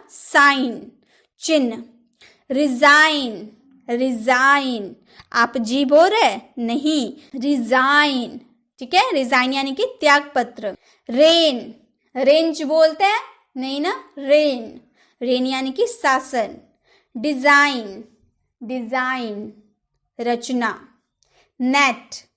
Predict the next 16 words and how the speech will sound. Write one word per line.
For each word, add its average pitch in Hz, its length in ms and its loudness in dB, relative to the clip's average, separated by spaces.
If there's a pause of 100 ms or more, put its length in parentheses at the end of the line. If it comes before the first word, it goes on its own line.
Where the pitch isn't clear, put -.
जनेट 277 640 0
नहीं 320 260 -8
बोलेंगे, 277 420 -6
जनेट 277 600 -2
आप 311 180 -2
नहीं 311 180 -6
बोल 311 240 -4
सकते, 302 540 -8 (260)
आप - 180 -2
बोलिएगा 277 500 0 (100)
नेट, 269 680 -6 (500)
नेट 254 380 -4
यानी 285 260 -4
कि 370 160 -6
मच्छर। 247 600 -6 (360)
फॉरेन, 311 760 -2